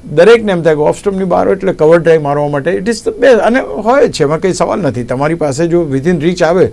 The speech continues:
you can definitely go for the cover drive without any edge. અને, અ, વિરાટ કોહલી is, અ, master in that. But when things are not going in your way, you are not able to get the runs,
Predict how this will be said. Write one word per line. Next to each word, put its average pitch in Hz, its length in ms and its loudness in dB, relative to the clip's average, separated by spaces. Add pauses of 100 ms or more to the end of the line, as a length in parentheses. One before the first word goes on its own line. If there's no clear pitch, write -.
(360)
you 160 120 -4
can 214 120 0
definitely 202 460 -2
go 208 160 -2
for 196 200 -4
the - 120 -6
cover 147 200 0
drive 117 260 -4
without 143 360 2
any 135 180 -2
edge. 127 120 -6
અને, 160 400 -6 (420)
અ, 131 120 -2 (420)
વિરાટ 147 260 -2
કોહલી 170 300 0
is, 165 220 -4
અ, 135 300 -2 (360)
master 147 280 -2
in 156 140 -2
that. 104 200 -8 (580)
But 226 100 2 (360)
when 190 100 0 (120)
things 214 220 -6
are 190 120 -4
not 156 280 -2
going 139 220 -2
in 127 140 -4
your 117 280 -4 (100)
way, 107 260 -4
you 139 60 0
are 143 120 -4
not 147 180 -2
able 135 180 -2
to 135 100 -4
get 131 100 2 (100)
the 120 80 -2
runs, 113 260 -6